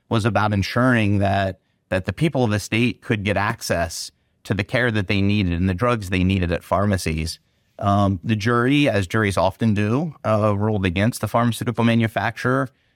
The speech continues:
uh, but the Alabama State Supreme Court overturned that ruling, um, and, and in the process cited our expert and, and our work. And so it was awesome to see not only, uh, a win for our opinion,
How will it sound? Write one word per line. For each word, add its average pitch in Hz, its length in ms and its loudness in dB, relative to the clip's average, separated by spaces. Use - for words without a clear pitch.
uh, 95 220 2
but 92 120 -4
the 107 120 2
Alabama 104 420 2
State 104 300 -2
Supreme 104 480 0
Court 113 360 0
overturned 101 680 0
that 139 180 0
ruling, 156 500 -2
um, 104 400 2
and, 98 240 0
and 110 140 0
in 110 60 4
the 107 80 2
process 101 500 -2
cited 98 340 0
our 90 140 2
expert 82 520 -4
and, 92 260 -2
and 92 160 0
our 95 200 2
work. 87 360 -2
And 87 180 -2
so 90 280 0
it 90 60 -2
was 90 380 -2
awesome 104 460 2
to 104 140 -2
see 110 280 0
not 104 260 2
only, 104 540 0
uh, 90 360 -2
a 101 120 0
win 120 340 2
for 95 360 -4
our 92 340 0
opinion, 165 600 0